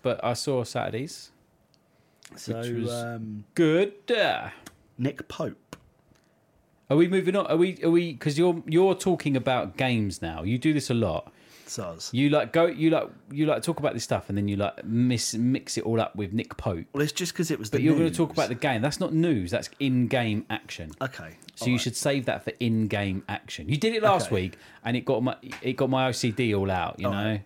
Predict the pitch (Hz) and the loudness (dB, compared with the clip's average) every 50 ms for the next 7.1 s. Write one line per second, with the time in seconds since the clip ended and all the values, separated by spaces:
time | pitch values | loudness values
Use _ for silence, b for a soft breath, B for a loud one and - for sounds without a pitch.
0 | - - - 104 110 110 - 113 107 - - 143 135 117 107 - 127 110 104 110 | -8 -6 -2 -2 -2 0 0 -2 -2 0 2 2 2 2 2 0 0 0 2 2
1 | 110 110 71 104 107 104 101 98 95 90 - - 131 135 139 147 143 - 147 135 | 2 2 2 0 0 2 2 0 0 -2 -2 -2 2 2 2 2 2 0 0 2
2 | 131 139 131 - - 170 - 156 143 143 - - - 131 131 127 120 110 120 120 | 2 2 4 4 4 4 4 4 4 2 2 2 2 2 2 4 4 2 2 2
3 | 113 107 104 - - 127 117 117 113 113 107 - - - 110 101 98 95 - B | 0 -2 -2 -2 0 2 2 4 2 0 0 -2 -2 0 0 2 0 -2 -4 B
4 | B B B B B 120 127 - - - 135 117 - - - - 127 127 120 117 | B B B B B -4 -4 -2 -2 -2 -2 -2 -2 -4 -4 -2 -2 0 0 2
5 | 113 113 113 113 117 113 - - - 123 123 120 120 - - 120 120 120 120 - | 2 2 2 2 0 -2 -4 -4 -2 0 0 0 0 0 0 0 2 2 0 0
6 | - - 117 117 120 117 113 113 - 123 - 117 - - - - 135 120 - 107 | -2 -2 -2 0 0 0 0 0 0 0 -2 -2 -4 -4 -4 -2 -2 -2 -2 -4
7 | 90 82 | -6 -6